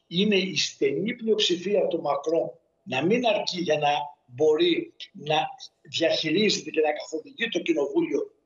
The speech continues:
όπως έκανε μέχρι τώρα, και να αναγκαστεί να κάνει μια διευρυμένη πλειοψηφία, η οποία θα πηγαίνει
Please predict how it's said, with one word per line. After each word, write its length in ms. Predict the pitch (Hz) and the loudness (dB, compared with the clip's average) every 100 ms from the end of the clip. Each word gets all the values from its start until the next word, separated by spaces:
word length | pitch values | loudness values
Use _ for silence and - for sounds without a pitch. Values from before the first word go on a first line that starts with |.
| - 185 | 0 2
όπως 280 | 185 - 175 | 2 2 2
έκανε 300 | 170 160 147 | 2 0 0
μέχρι 260 | 143 139 - | -2 -2 0
τώρα, 280 | 135 139 190 208 - - | 2 4 2 -2 -12 -8
και 120 | 175 | 0
να 80 | 165 | 2
αναγκαστεί 400 | 165 165 160 - | 2 2 0 0
να 120 | 233 202 | 0 2
κάνει 200 | 220 202 | 0 0
μια 200 | 214 220 - | 0 0 0
διευρυμένη 600 | 165 165 156 190 240 208 | -4 -6 -4 0 2 0
πλειοψηφία, 640 | - - - - 311 330 - - - - | -2 -4 -4 -4 0 2 2 -2 -14 -12
η 140 | 156 | -2
οποία 300 | 160 160 175 | 0 0 0
θα 140 | - 180 | 0 0
πηγαίνει 500 | 170 202 190 - | 0 0 0 -2